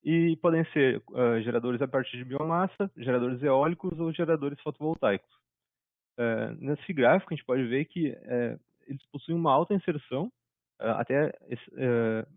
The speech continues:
de forma exponencial em alguns anos. Eh, então, e a projeção é que ele continue aumentando bastante, eh, daqui pra frente. E já os recursos,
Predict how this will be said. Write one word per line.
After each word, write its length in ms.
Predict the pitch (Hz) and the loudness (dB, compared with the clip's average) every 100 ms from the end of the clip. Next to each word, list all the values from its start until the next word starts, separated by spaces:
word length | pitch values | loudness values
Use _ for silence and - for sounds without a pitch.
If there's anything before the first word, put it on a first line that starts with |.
| _ | _
de 100 | 123 | _
forma 220 | - 127 135 | -8 -4 -4
exponencial 680 | - 135 135 - 117 143 | -4 -2 -2 0 2 4
em 40 | 156 | 2
alguns 280 | 117 120 120 | -2 -6 -4
anos. 240 | 139 208 - _ _ _ _ _ - | -4 -4 -10 _ _ _ _ _ -12
Eh, 280 | 110 107 - | -8 -8 -8
então, 260 | 120 131 139 | -4 -2 2
e 80 | 147 | 2
a 100 | 139 | 2
projeção 580 | 143 160 175 - 147 165 | 2 2 2 2 0 2
é 40 | |
que 80 | 180 | 0
ele 60 | 175 | -2
continue 320 | 170 - 160 | -2 0 0
aumentando 440 | 170 170 160 156 | 2 0 0 -2
bastante, 640 | 151 160 - 135 156 - - _ _ _ _ - | 2 0 0 -4 -4 -6 -14 _ _ _ _ 0
eh, 380 | 131 131 127 127 131 | 2 2 0 -2 -6
daqui 200 | 135 143 | -6 -2
pra 160 | 160 | -2
frente. 440 | 165 131 104 92 - _ _ _ _ _ _ _ - | 0 0 -2 -6 -14 _ _ _ _ _ _ _ -6
E 80 | 196 | 0
já 120 | 180 208 | 2 2
os 120 | 208 | 2
recursos, 400 | 214 - 180 - | 0 -2 -4 -4